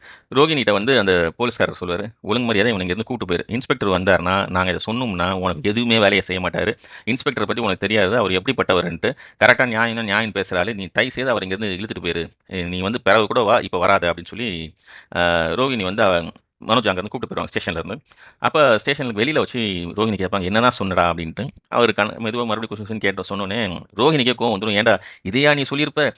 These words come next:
இதை சொன்னா அவர் எப்படிடா வேலை பார்த்து கொடுப்பாரு? நம்ம என்ன மனோஜ் நீ பண்ணியிருக்க?" அப்படின்னு சொல்லிட்டு கோவத்தோட கிளம்பி போயிருவாங்க. இந்த சைடு அந்நியாரம் அவங்க போனதுக்கப்புறம்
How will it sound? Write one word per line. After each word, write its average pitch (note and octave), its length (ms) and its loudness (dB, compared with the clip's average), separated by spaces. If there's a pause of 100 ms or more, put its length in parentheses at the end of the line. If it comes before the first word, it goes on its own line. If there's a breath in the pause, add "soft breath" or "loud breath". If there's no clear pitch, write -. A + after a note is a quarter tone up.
இதை - 140 -4
சொன்னா C#3+ 220 2
அவர் D3+ 140 4
எப்படிடா C#3+ 280 4
வேலை B2+ 160 6
பார்த்து G#2+ 200 0
கொடுப்பாரு? G2+ 300 -4
நம்ம G2 300 -4 (240)
என்ன B2+ 460 -2
மனோஜ் A2+ 240 0
நீ G#2 120 -2
பண்ணியிருக்க?" G2+ 320 2
அப்படின்னு F#2 140 0
சொல்லிட்டு F#2+ 320 -6
கோவத்தோட G2+ 680 4
கிளம்பி F#2+ 260 -2
போயிருவாங்க. F2+ 460 -4 (640 soft breath)
இந்த C#3+ 160 4
சைடு F3 160 4
அந்நியாரம் D#3+ 320 6
அவங்க D3+ 180 -2
போனதுக்கப்புறம் A#2+ 600 -4